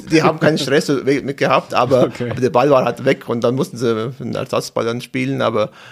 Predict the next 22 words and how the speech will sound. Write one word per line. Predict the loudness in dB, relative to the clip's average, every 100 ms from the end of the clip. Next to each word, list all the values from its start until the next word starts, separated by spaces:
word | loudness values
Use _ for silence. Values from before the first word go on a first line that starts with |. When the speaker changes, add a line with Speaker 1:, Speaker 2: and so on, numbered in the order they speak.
| -20 _
Speaker 1:
ich | -4
denke, | 2 2
sowas, | 4 4 4 4
ähm, | 4 4 4 0
lockert | 2 2 2
endlich | 0 0 -2
die | -2 0
ganze | -2 0 -2
Golfen | 0 2 2 2 -4
wieder | -2 -2 0
auf. | 0 0
Also | -2 -4 -2
man | 0
sollte | 2 2
Speaker 2:
Ja. |
Speaker 1:
das | 0 2
Golfen | 2 2 0
nicht | -2 0
zu | 2
ernst | 2 2 -2
immer | 0 2
sehen | 2 0